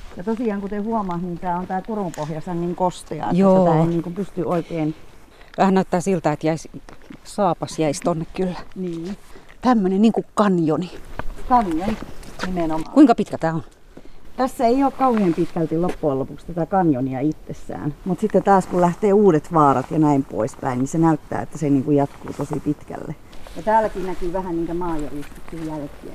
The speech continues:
Speaker 1: ja sillä tavalla, että
Speaker 2: Ja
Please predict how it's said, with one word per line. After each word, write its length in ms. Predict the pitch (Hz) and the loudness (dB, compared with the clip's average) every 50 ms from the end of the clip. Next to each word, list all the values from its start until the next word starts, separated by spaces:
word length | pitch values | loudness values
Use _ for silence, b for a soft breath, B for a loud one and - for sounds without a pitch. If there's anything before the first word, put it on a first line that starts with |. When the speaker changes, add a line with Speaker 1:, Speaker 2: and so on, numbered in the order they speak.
| - - | -14 -14
Speaker 1:
ja 60 | - - | -14 -12
sillä 260 | 190 196 175 147 123 | -10 -10 -10 -8 -8
tavalla, 420 | - - - - - - - - - - | -8 -8 -8 -8 -8 -10 -10 -10 -10 -12
että 260 | - - - - - - - - - - - - - - - - - - - - - - - - - - - - - - - - - - - - - - - - - - - - - - - - | -12 -14 -14 -14 -12 -10 -10 -10 -10 -12 -14 -16 -16 -16 -18 -16 -16 -14 -14 -10 -10 -10 -10 -10 -12 -14 -14 -14 -14 -14 -14 -16 -16 -16 -16 -14 -14 -14 -10 -10 -10 -8 -6 -6 -6 -6 -6 -6
Speaker 2:
Ja 100 | 196 196 | -6 -6